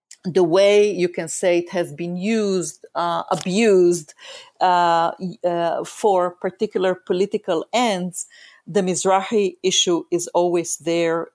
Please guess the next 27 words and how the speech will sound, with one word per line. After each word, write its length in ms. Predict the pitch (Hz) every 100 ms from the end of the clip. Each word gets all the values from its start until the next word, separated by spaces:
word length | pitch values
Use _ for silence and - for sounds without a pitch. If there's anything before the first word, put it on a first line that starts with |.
| -
uh, 220 | 151 151 -
as 360 | 160 151 147 -
related 500 | 151 175 180 175 160
directly 560 | 143 135 208 285 359 -
or 160 | 170 165 -
indirectly 800 | 277 220 165 143 131 - 139 135 - - _ _ -
to, 460 | 247 214 208 202 -
uh, 440 | 160 156 156 156 -
uh, 300 | 156 147 151 -
to 160 | 196
the 120 | 165
Palestinian 640 | 165 160 151 - 175 160 147
question, 400 | - 143 - 143
whether 280 | 160 156 -
economically 960 | - 135 143 156 175 - 175 170 165 - - - _
and, 540 | 151 147 143 139 123 147
uh, 400 | 139 139 135 - -
politically, 640 | 156 175 175 - 196 196 190 _
but 140 | 151 151
also, 300 | 147 - 143
of 160 | 135
course, 240 | - 143 -
what 140 | 139
I 100 | 135
try 260 | 135 - 139
to 140 | - 139
emphasize 840 | 135 - 135 - 131 131 135 -